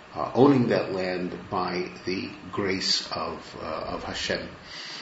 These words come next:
Uh, uh, the next section is also related, because we've been talking about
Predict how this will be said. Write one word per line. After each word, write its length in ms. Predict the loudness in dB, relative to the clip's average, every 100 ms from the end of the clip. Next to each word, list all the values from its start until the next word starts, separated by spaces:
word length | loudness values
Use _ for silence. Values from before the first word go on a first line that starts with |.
| -10 -10 -10
Uh, 80 | -12 -14 -18 -20 -20 -20 -20 -18 -20 -20 -20 -18 -18 -18 -18 -20 -20 -18 -16 -14 -12 -10 -12 -14 -18 -20 -20 -10
uh, 220 | -8 -8 0
the 120 | 6
next 440 | 10 10 10 6
section 720 | 6 6 6 6 6 6 4 -4 0
is 80 |
also 500 | 6 6 8 8 8
related, 540 | 6 4 4 6 4 4
because 260 | 0 -2
we've 140 | -4 -6
been 140 | -4
talking 420 | 2 2 2 0 0
about 440 | 2 4 4 -2